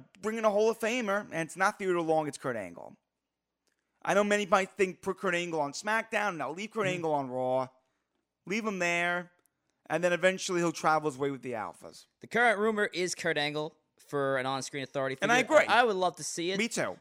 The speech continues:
Speaker 2: But I'm gonna change it up because
Speaker 1: Okay.
Speaker 2: why not? We have that luxury here.
Speaker 1: <laughs> Yeah.
Speaker 2: Uh, I would actually like to see Shane and Daniel Bryan be split up from each other. I do like,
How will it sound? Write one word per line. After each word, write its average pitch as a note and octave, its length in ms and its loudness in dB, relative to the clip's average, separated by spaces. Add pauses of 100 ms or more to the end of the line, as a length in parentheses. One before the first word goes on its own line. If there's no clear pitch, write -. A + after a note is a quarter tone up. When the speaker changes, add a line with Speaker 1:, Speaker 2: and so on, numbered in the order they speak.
Speaker 2:
But F#4 120 0
I'm F4+ 40 -2
gonna F#4+ 140 -4
change E4+ 220 -4
it C4 60 -8
up - 280 -6
because F3 360 -4
Speaker 1:
Okay. D#3+ 300 2 (220)
Speaker 2:
why G3+ 160 -2
not? G#2+ 160 -8
We D3 80 -6
have D3+ 160 -2
that B2 100 -6
luxury G#2+ 380 -12
here. G2 300 -16
Speaker 1:
<laughs> - 100 -20
Yeah. G3+ 280 2
Speaker 2:
Uh, C3+ 360 2 (120)
I G3 160 4
would C#4+ 200 0
actually G3+ 340 2
like D#3 280 -4
to D#3 100 -14
see D3+ 240 -6
Shane D3 320 -4
and B2+ 100 -12
Daniel C3 240 -6
Bryan B2 320 -6
be A#2 100 -14
split B2 320 -8
up A#2+ 140 -6
from B2+ 100 -10
each A#2+ 140 -10
other. B2 180 -4
I A2 100 -4
do C#3 260 -8
like, C3+ 240 -4